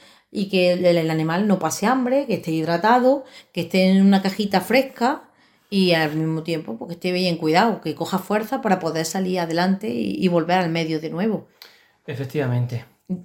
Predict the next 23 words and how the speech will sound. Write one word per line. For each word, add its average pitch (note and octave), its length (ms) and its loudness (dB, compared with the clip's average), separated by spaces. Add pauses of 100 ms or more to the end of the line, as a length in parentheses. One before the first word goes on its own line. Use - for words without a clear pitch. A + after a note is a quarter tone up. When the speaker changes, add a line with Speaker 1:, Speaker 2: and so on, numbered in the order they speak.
(160)
Speaker 1:
Yo G#3 120 6
hace G#3 180 0
poco G#3 360 -6
solté A#3 380 -8
dos D#3+ 240 -2
aviones, F#3+ 400 0 (460)
o E3 100 -6
sea D#3 240 0
que D#3+ 420 0
la E3+ 160 4
verdad E3 220 2
que E3 80 -2
estuve A3 180 0
súper F#3+ 240 -4
contenta. F3+ 480 -2
Vino E3+ 220 2
una F#3+ 120 6
amiga F#3 300 4
conmigo F#3 520 0
y G#3+ 120 2
se G3 160 -2
quedó F3 400 0
encantada. E3 720 0